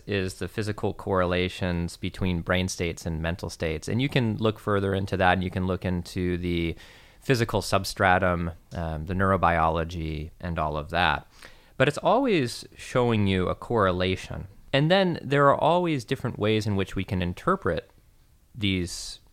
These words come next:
correlations. So, yeah, neuroscience, it shows us correlations, but what we do with those correlations is a philosophical endeavor. But philosophically, I think it's very difficult,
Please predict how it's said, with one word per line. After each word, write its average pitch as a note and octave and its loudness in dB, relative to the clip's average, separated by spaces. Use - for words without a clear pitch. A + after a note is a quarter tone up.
correlations. F#2+ 0
So, E3 4
yeah, D#3 2
neuroscience, F3+ 2
it C#3+ -6
shows F#3 -2
us E3+ -8
correlations, A#2+ 0
but A#2+ 2
what E3+ 0
we A#3 0
do B2+ -2
with D#3 2
those F#2+ 0
correlations F#2 0
is F2+ -4
a E2+ -4
philosophical F#2 0
endeavor. E2 -4
But B2+ 2
philosophically, F#3 6
I G#2 4
think C3 -2
it's G#2+ -4
very A#2+ -2
difficult, F#2+ -2